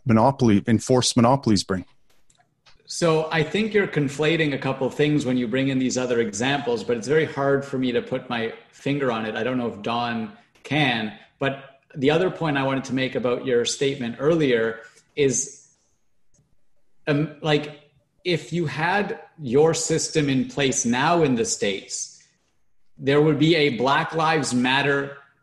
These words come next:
Speaker 2: government or defense organization and a Trump government and defense organization,
Speaker 1: Yeah.
Speaker 2: both with the, uh, alleged legal right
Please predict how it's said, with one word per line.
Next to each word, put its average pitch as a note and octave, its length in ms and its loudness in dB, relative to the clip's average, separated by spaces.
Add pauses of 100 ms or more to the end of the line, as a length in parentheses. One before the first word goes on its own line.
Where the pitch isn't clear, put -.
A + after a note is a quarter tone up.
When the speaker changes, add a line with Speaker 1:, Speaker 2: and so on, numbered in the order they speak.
(200)
Speaker 2:
government B2 720 2
or C3+ 160 0
defense D3+ 560 -2
organization A2+ 920 0
and C#3+ 140 2
a C3 160 0
Trump B2+ 480 0
government C#3 560 2
and B2+ 180 2
defense D3 480 0
organization, A2 800 0
Speaker 1:
Yeah. G#2 60 -8 (260)
Speaker 2:
both D#3+ 460 6
with D#3 360 0 (300)
the, C#3 420 2 (260)
uh, C#3 120 -4 (260)
alleged C#3+ 640 2
legal D#3+ 500 4
right C#3+ 480 2